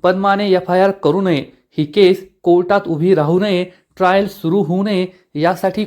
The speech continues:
खूप सारे प्रयत्न केले, पण शेवटी ऊर्जा आणि पद्मा यांनी या विक्रांत विरुद्ध पोलीस तक्रार केलीच आणि कोर्टात केस उभी राहिली.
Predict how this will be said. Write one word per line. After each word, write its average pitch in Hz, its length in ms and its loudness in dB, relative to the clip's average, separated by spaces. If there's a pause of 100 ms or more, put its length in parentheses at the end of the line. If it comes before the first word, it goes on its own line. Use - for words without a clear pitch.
खूप 233 280 0
सारे 180 300 2
प्रयत्न 151 460 0
केले, 147 300 0 (400)
पण 175 220 4 (220)
शेवटी 170 360 0
ऊर्जा 160 440 0 (260)
आणि 165 160 -2
पद्मा 151 420 0 (260)
यांनी 175 380 0 (280)
या 180 240 2
विक्रांत 170 580 -4
विरुद्ध 170 240 -4 (340)
पोलीस 175 360 0
तक्रार 175 320 2 (120)
केलीच 190 360 -4 (180)
आणि 170 320 0 (200)
कोर्टात 180 380 2 (160)
केस 185 260 0
उभी 151 240 0
राहिली. 156 340 2